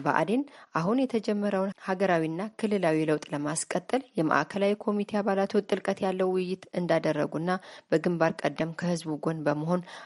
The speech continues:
አታጋይ ድርጅት ለመሆን ቆርጦ የተነሳ መሆኑን ነው የተገለጸው። በህዝቡና በአባላቱ ዘንድ በስፋት እየተነሱ የነበሩ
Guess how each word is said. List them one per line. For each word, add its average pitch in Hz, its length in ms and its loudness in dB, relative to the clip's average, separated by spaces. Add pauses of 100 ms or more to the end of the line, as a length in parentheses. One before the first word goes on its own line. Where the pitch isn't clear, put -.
(120)
አታጋይ 196 540 4
ድርጅት 170 380 -2
ለመሆን 160 400 -2
ቆርጦ - 260 0
የተነሳ 143 460 -4 (340)
መሆኑን 143 420 4
ነው 147 140 0 (160)
የተገለጸው። 139 640 2 (220)
በህዝቡና 165 540 2 (140)
በአባላቱ 196 720 4
ዘንድ 208 260 -2
በስፋት 208 500 -4
እየተነሱ 190 580 -4
የነበሩ 160 440 -2